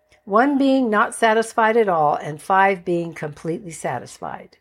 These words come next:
Go ahead and make a note of that number. Finally, our fourth domain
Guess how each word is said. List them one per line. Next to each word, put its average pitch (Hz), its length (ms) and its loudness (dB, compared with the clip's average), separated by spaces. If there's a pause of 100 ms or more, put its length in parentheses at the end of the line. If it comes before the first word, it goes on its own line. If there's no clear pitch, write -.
(600)
Go 220 140 4
ahead 277 280 2
and 262 120 0
make 226 180 2
a 208 80 2
note 185 300 0
of 160 160 -12
that 180 260 0
number. 160 460 -10 (2750)
Finally, 311 580 2
our 175 200 0
fourth 240 400 0
domain 220 640 0